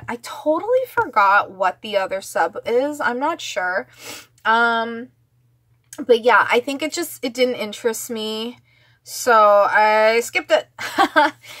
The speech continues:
Okay, so here we go. As you can see, here it is, June two thousand twenty-four, the little zine. And this is so cute. You can put this in your little scrapbook.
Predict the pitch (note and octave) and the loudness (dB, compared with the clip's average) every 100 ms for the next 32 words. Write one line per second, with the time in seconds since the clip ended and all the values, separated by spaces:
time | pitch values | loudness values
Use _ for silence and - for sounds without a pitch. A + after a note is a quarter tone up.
0 | - - D#4 D4+ A#3 A#3 D4 D4+ D#4 F#4 | -16 0 4 4 4 0 0 2 0 0
1 | D#4 A#3+ G#3+ A#3+ - A#3 C#4 C4+ D4+ - | 0 4 6 4 2 0 -2 -6 -8 -6
2 | B3+ A#3 - - A3 A#3+ A3+ A3+ A#3+ - | -8 -8 -8 -4 -2 0 0 -2 -8 -8
3 | A#3 A#3 B3 - A#3+ A#3 A3 A#3+ A#3+ G3+ | -4 -4 -4 -8 -2 0 0 -4 -8 -10
4 | G3 - C#4+ D4 D4 D4+ G#3+ A3 G#3 G3+ | -10 -4 4 6 6 4 -2 -8 -2 -2
5 | G3+ G#3+ C4+ D4+ D4 D4 D4+ - - - | -2 -6 -4 -4 -2 -2 -4 -10 -20 -20
6 | - - A#3 A#3+ A#3 A#3 - _ G#3+ A#3+ | -20 -6 -2 0 0 -2 -8 _ -8 -6
7 | C4 B3+ - A#3+ A3 A3+ A3+ A3+ A#3 - | -6 -8 -6 2 4 4 4 4 0 -8
8 | B3 A#3+ B3 - A3 G#3+ G#3+ A#3 A#3 A#3 | -4 -2 -2 -6 -18 -16 -10 -8 -6 -8
9 | - G#3+ G#3+ G#3+ A3 - - G#3 G#3 G#3 | -12 -10 -8 -8 -10 -14 -18 -6 0 4
10 | G#3 G3+ F#3+ G3 - D#4 D#4 - E4 E4 | 2 2 -4 -8 2 2 2 4 4 4